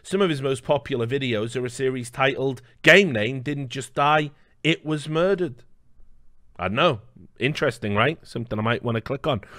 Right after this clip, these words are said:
What's the name of that cunt, um, who does them videos? That where it, Death of a Game. Nerd. Nerd Slayer, is it? You ever seen him? You know what I'm talking about? Death of a Game.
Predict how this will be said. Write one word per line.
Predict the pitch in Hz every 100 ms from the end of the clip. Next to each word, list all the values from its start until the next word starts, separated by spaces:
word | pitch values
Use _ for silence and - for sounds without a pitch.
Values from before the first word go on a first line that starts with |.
| -
What's | 214 311
the | 302
name | 277
of |
that | 262 -
cunt, | - 247 180 - - -
um, | 185 185 175 160 143 - -
who | 170
does | 202 165
them | 185 175
videos? | 185 180 156 107 - - _ _ _ _ _ -
That | 135
where | 151 151
it, | 151 139
Death | 170 -
of | 160
a | 156
Game. | 165 165 135 92 _ _ _ _ -
Nerd. | 151 170 175 175 160 120 - _ _ _ _ _ _ _ _ _ _ _ _
Nerd | 123 143 165 170 151
Slayer, | - 156 139 123 98 - -
is | 185 143
it? | 185 - _ _ _ _ _ _ _ _ _ _ _ -
You |
ever | 165
seen | 160 208 226
him? | 269 151 113
You | 170
know |
what | 208
I'm |
talking | 190 233
about? | 214 127 -
Death | 165 151
of |
a | 160
Game. | 165 160 104